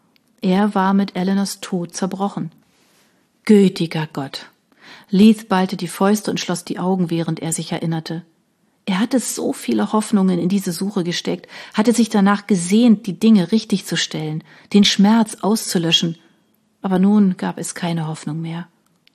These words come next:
Vor langer Zeit hatte er die Mutter des verlorenen Kindes getroffen. Sie war Engländerin,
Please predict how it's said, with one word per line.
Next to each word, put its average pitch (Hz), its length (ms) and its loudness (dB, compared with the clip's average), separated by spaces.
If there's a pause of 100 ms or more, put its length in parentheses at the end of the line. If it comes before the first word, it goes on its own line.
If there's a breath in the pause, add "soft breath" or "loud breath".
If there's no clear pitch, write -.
(240)
Vor - 180 0
langer 214 280 4
Zeit 196 380 0
hatte 208 220 0
er 202 100 -4
die 196 100 0
Mutter 208 280 2
des 180 160 -6
verlorenen 180 580 -2
Kindes 180 340 -2
getroffen. - 540 -8 (540 soft breath)
Sie 226 220 -4
war 214 140 0
Engländerin, 185 680 2